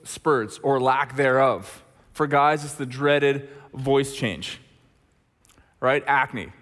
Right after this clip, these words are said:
Acne for days, acne for months, acne for years. And right around the time you feel like,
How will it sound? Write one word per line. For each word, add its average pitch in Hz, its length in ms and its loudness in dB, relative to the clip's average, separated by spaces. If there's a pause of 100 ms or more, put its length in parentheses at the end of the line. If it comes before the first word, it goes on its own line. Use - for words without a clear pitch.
(140)
Acne 127 340 -2
for 127 160 -8
days, 117 560 -2 (120)
acne 120 440 -2
for 117 200 -6
months, 120 400 -2
acne 127 500 -4 (240)
for 113 220 -4
years. 123 580 -2
And 151 140 0
right 180 120 4
around 214 180 2
the 226 60 0
time 220 240 2
you 214 80 -4
feel 214 200 2
like, 202 200 2